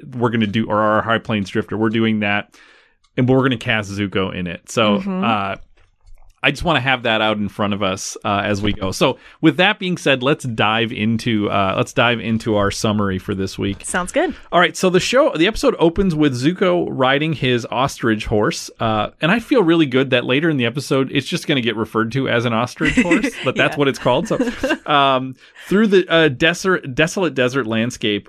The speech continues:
Speaker 1: a very Old West, Old West kind of music. Um,
Speaker 2: Mm-hmm.
Speaker 1: and, you know, and, and it has both an Old West feel and a samurai feel,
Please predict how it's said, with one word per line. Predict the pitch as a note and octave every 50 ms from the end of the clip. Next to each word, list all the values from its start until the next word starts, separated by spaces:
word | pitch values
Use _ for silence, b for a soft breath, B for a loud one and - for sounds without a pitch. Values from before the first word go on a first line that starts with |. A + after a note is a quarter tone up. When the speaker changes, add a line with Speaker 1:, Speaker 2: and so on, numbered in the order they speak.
| -
Speaker 1:
a | - B2
very | A#2+ A#2+ C3+ E3 E3 E3+ E3 D3+ C3
Old | A2+ B2 A#2+ B2 A#2+
West, | A#2 G#2+ A2 A2 A2+ A2+ - -
Old | - A#2+ C3 B2 A2
West | A2 A2+ A2+ - - -
kind | - B2 A#2
of | A2 G2+
music. | G2+ G2 F#2+ G2 G2+ G#2 F#2+ G#2 G2+ G2 G2 - - -
Um, | - E3+ F3 F3 F3 - G3+
Speaker 2:
Mm-hmm. | F3+ E3+ F3 F3+ F#3 G3 G#3
Speaker 1:
and, | F3+ F#3+
you | G3 G3
know, | F#3
and, | D3 E3+ F3 E3+ D#3+
and | - F3 E3+ D#3+ D#3 D3+ -
it | - - D#3+
has | D3+ F3+ G3+ F3+ C#3+
both | D#3 F3 F#3 F3+ -
an | D3+ B2+
Old | - C3+ D3+ D3+ C3+ B2
West | B2+ - - - - -
feel | - D3 D3+ C#3+ C3+
and | B2+ B2+ A#2+
a | G#2+ G2
samurai | - - - - C3+ C#3 D#3 E3+ E3+ F3 F#3 F#3+
feel, | F3+ - - G3+ F#3+ G3 G3+ G3+